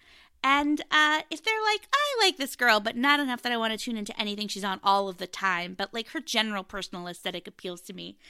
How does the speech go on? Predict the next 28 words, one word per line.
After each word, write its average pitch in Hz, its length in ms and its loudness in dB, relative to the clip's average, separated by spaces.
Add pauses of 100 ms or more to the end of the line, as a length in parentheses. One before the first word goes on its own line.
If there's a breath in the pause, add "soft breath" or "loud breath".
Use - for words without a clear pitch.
(240 loud breath)
they 277 140 2
can 285 160 -4
find 240 360 0
me 214 280 -6
periodically 202 920 -4
on 175 260 -4
N 196 120 -6
P 202 160 -8
R's 180 140 -6
Pop 185 240 -4
Culture 190 260 -10
Happy 180 340 -6
Hour, - 380 -10 (320 loud breath)
where 185 140 -6
I 190 160 0
am 196 220 -4
one 196 180 -10
of 190 100 -12
a 202 80 -12
cast 202 460 -10
of 190 120 -18
exceptionally 220 880 -6
fun 190 540 -4
to 202 100 -16
listen 208 340 -10
to 185 260 -10
fourth 185 400 -8
chairs, 175 560 -10